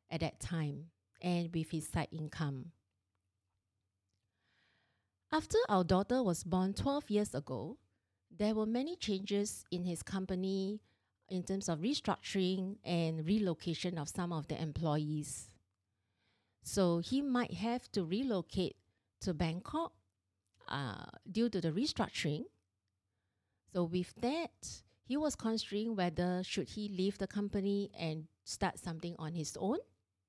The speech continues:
At the same time, he did not have his side income because there were changes to, to the situations, and so he did not continue to have that side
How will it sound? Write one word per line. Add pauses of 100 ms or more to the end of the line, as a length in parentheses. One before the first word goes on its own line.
(720)
At
the
same
time, (380)
he
did
not
have
his
side
income
because
there
were
changes (420)
to, (540)
to
the
situations,
and
so
he
did
not
continue
to
have
that
side